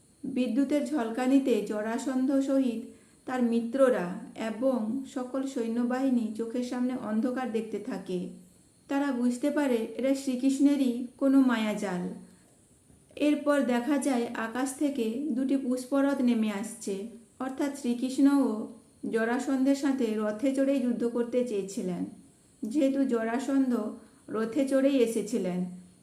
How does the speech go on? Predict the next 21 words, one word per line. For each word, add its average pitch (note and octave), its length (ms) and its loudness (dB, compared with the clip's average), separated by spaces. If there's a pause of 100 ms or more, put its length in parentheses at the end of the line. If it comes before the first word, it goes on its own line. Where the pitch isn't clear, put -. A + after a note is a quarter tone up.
তাই B3+ 160 -2 (100)
তিনি A#3+ 320 6
কি C#4 80 4 (120)
করে A#3+ 200 4 (580)
নিচে B3 340 6
দাঁড়িয়ে C4 320 4
যুদ্ধ B3 200 0 (160)
করবেন? F#3+ 360 0 (500)
তাই C4+ 240 2
তিনি C#4 160 8 (100)
পুষ্পরথ C#4 540 2 (160)
আনালেন, F#3+ 420 -2 (380)
আর C4+ 80 0 (140)
সঙ্গে A#3+ 300 0 (100)
সঙ্গে C4 300 4 (220)
আনালেন B3+ 380 0 (140)
তার A3 160 -6 (100)
সুদর্শন A3+ 480 -2 (100)
চক্র, B3+ 280 -2 (720)
তীর A#3+ 280 4
ধনুক B3+ 380 4